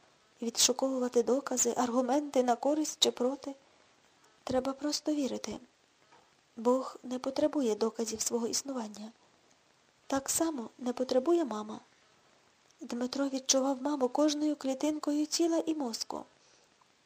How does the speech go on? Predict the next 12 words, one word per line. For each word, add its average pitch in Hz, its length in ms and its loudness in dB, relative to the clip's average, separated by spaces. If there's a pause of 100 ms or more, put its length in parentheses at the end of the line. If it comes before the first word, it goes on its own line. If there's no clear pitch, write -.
(140)
Кожен 311 340 2
його 226 140 -2
крок, 254 460 0
рух, 247 360 0
думка — 247 500 -2 (1040)
все 262 340 -2
це 262 260 2
і 247 120 -4
його, 269 340 -2 (100)
і 247 100 -2
мамина 277 360 -2
водночас. 277 640 -2